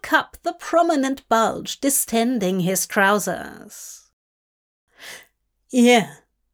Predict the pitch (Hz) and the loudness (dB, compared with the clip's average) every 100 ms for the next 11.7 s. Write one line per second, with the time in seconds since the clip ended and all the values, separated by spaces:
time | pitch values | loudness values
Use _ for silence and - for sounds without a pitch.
0 | - 240 233 220 - 269 277 180 170 170 | 0 4 4 4 4 4 4 0 -2 0
1 | 180 247 - 226 202 - - 208 139 - | 0 -2 0 0 0 0 2 0 -2 -16
2 | _ _ - _ _ _ _ _ _ _ | _ _ -20 _ _ _ _ _ _ _
3 | _ _ _ _ - - - _ _ _ | _ _ _ _ -20 -20 -20 _ _ _
4 | _ 214 233 277 285 214 214 190 175 180 | _ 0 4 4 4 0 0 0 -2 -2
5 | 185 196 208 202 196 196 - _ 254 277 | 0 2 2 0 -2 -4 -8 _ -4 -2
6 | - 330 320 - 214 165 214 208 226 - | -2 -2 -2 -2 -2 0 -2 -2 -4 -4
7 | 175 170 165 170 - - - - - 214 | -4 -2 -2 -6 -10 -14 -18 -20 -20 -20
8 | - - _ _ _ _ _ _ _ _ | -20 -20 _ _ _ _ _ _ _ _
9 | _ _ _ - 208 196 233 220 185 175 | _ _ _ -2 0 4 4 4 2 0
10 | - 190 185 - 220 - - - - - | 0 0 0 0 0 0 -4 -8 -8 0
11 | 208 202 185 180 - - - | 2 2 0 -8 -8 -12 -20